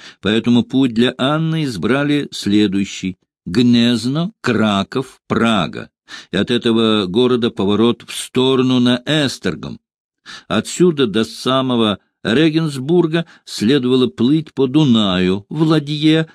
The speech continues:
а затем через Вормс и Майнц уже лежала прямая сухопутная дорога во Францию.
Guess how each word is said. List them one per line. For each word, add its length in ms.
а 160
затем 400
через 400
Вормс 840
и 140
Майнц 760
уже 520
лежала 920
прямая 480
сухопутная 720
дорога 520
во 180
Францию. 840